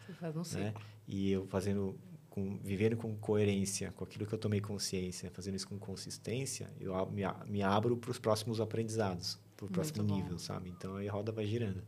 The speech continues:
Speaker 1: Muito bom, muito bom. E esse também é o link que eu consigo fazer com o seu segundo livro, da construção de uma sociedade nova também, que vem
Speaker 2: Uhum.
Speaker 1: muito dessas práticas observadas também,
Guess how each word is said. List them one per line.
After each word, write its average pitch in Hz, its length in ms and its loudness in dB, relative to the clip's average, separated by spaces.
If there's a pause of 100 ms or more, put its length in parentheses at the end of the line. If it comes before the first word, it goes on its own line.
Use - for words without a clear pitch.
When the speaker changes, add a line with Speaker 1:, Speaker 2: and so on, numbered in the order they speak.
(180)
Speaker 1:
Muito 175 220 -2
bom, 165 200 -2
muito 160 220 -4
bom. 156 220 0 (280)
E 196 80 6
esse 220 220 10
também 208 300 6
é 214 80 10
o 247 40 10
link 233 280 2
que - 60 0
eu 220 40 0
consigo 214 320 0
fazer 202 240 6
com 196 80 -2
o 214 40 0
seu 190 180 0
segundo 180 420 0
livro, 170 380 0
da 170 260 6 (200)
construção 226 680 6
de 277 80 4
uma 240 120 6
sociedade 180 720 2
nova 151 540 4
também, 135 380 -4
que 160 140 -6
vem 170 160 2
Speaker 2:
Uhum. 123 80 8 (240)
Speaker 1:
muito 247 340 2
dessas 180 460 2
práticas 160 680 6
observadas 151 1080 0
também, 151 420 0